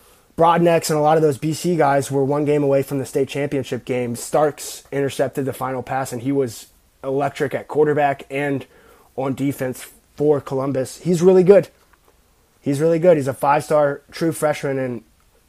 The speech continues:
I, I know that the time is coming very soon, probably early in the Oregon game, where I'm gonna, I'm gonna want to see Starks out there over forty-seven, over Dan Jackson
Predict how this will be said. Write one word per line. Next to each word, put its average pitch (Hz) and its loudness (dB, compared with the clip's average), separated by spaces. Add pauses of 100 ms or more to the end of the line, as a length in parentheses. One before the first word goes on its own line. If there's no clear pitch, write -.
(160)
I, 127 -4 (500)
I 135 -2
know 156 2
that 165 -2
the 139 -6
time 143 -6
is 127 -12
coming 135 -6
very 139 -2
soon, 117 -10
probably 156 -2
early 156 2
in 147 0
the 143 0
Oregon 131 0
game, 113 -10 (760)
where 123 -2
I'm 139 -2
gonna, 147 0 (140)
I'm 131 -6
gonna 143 -2
want 151 -4
to 147 -4
see 143 -4
Starks 147 -4
out 127 -4
there 131 -4
over 135 -2 (640)
forty-seven, 151 0
over 151 2
Dan 143 -2
Jackson 120 -8